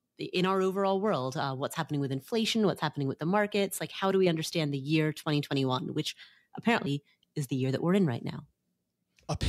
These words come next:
Speaker 2: <laughs> apparently, 'cause you asked Alexa.
Speaker 1: Exactly. <laughs>
Speaker 2: Yeah,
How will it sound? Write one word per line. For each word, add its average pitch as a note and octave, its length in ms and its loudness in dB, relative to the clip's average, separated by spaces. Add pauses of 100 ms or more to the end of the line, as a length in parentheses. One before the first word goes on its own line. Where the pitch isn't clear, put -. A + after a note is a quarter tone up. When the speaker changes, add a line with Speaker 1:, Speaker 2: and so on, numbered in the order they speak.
(120)
Speaker 2:
<laughs> - 80 -2
apparently, G3+ 600 0
'cause F#3 220 -2
you F3 120 2
asked E3 200 0
Alexa. C#3+ 460 0 (540)
Speaker 1:
Exactly. F#3+ 840 2
<laughs> G#3+ 360 0
Speaker 2:
Yeah, E3 320 -2